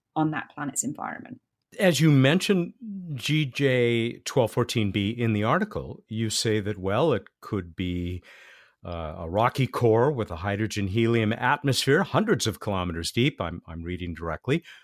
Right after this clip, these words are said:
Speaker 2: or, much more intriguing, it could be a world covered in a deep ocean and atmosphere of steam. Are you talking about an,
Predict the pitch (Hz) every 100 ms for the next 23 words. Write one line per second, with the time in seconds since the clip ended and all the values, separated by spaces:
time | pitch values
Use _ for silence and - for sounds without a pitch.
0 | _ 180 233 147 87 87 196 214 - _
1 | _ - 131 - 104 82 82 135 131 90
2 | 85 127 - 160 151 151 135 143 139 -
3 | - 143 147 143 131 113 107 170 - 143
4 | 151 - 196 208 135 135 123 131 - 131
5 | - 139 143 151 - 139 127 - - -
6 | 196 240 71 67 - - - _ _ 104
7 | 104 104 156 165 175 175 165